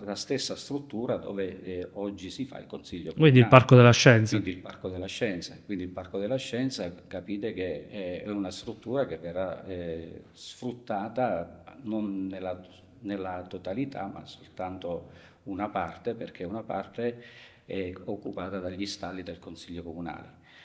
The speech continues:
Speaker 1: Quindi anche qui sia il Comune che l'amministrazione hanno fatto un grande sforzo per poterci dare questa struttura. Però, ecco, eh, l'università era l'unica alternativa, però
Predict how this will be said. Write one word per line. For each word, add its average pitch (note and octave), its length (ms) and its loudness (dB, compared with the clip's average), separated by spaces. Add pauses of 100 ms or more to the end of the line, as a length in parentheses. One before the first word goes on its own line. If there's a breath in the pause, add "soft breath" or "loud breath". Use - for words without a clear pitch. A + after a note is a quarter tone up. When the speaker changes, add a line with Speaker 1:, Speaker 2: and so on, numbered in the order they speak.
(200 soft breath)
Speaker 1:
Quindi G2 340 -2
anche A2+ 360 -4
qui - 440 -4
sia G2 260 -6
il G2 80 -8
Comune G2 400 -2
che E2+ 60 -6
l'amministrazione F#2 800 -8
hanno F2+ 100 -8
fatto - 320 -10
un G2+ 260 0
grande G2+ 540 0
sforzo F#2 800 -8
per - 140 -12
poterci G#2 480 -8
dare F2 300 -4
questa E2 260 -10
struttura. - 540 -18 (200)
Però, G2+ 460 0
ecco, - 260 -14 (220)
eh, F#2+ 440 -8
l'università G#2+ 920 -2
era G2 180 -4
l'unica G2 360 -4
alternativa, G#2+ 800 -4
però - 580 -6